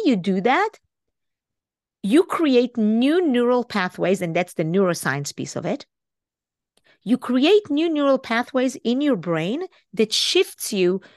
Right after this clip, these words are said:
from where your saboteurs live, which is in the limbic system, mostly parts of the left brain, into the right brain,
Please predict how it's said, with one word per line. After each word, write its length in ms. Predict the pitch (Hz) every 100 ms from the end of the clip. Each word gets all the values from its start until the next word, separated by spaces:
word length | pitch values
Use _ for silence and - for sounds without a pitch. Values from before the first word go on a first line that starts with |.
| _
from 360 | - 269 226 220
where 260 | 240 277
your 200 | 294 220
saboteurs 920 | 196 - 240 233 254 - 214 208 165 -
live, 420 | 180 185 175 175 359 508 - -
which 180 | 202 208
is 100 | 190
in 120 | 202
the 80 | 196
limbic 500 | 196 240 359 254 -
system, 580 | - 147 - 151 190 302 - _ -
mostly 540 | 214 277 403 - 285
parts 360 | 277 226 214 208
of 80 | 175
the 100 | 180
left 260 | 175 -
brain, 440 | 160 165 135 139 359 466 _ - - _ -
into 600 | 339 494 - 359 339 330 _ -
the 240 | 190 262
right 600 | 214 196 269 269 277 269 -
brain, 540 | 165 185 180 143 147